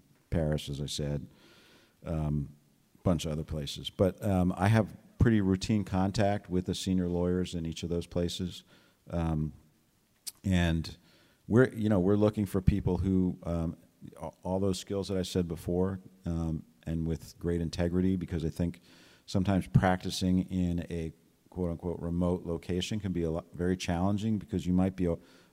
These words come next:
a one person, like, we have one lawyer in Milan, right? So that person might be under a lot more pressure to,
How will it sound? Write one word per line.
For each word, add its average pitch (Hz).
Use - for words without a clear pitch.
a 82
one 92
person, 82
like, 98
we 101
have 92
one 95
lawyer 90
in 80
Milan, 76
right? 80
So 98
that 110
person 92
might 95
be 90
under 82
a 80
lot 87
more 85
pressure 76
to, 82